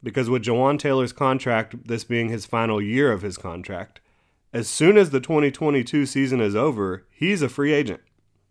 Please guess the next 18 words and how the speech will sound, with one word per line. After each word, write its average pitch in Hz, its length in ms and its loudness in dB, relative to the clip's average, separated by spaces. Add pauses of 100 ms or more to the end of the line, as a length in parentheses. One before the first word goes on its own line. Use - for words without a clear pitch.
(140)
He's 127 160 -6
gonna 131 180 2
be, 120 480 2 (640)
um, 95 520 -2 (360)
you 113 100 -2
know, 104 80 0
eligible 117 520 0
to 107 80 -4
talk 120 280 2
to 123 80 -2
other 113 180 0
teams. 120 260 -4
Of 113 80 -6
course, 117 200 0
the 120 100 -8
Jaguars 113 560 0
could 117 240 -6
be 113 300 -4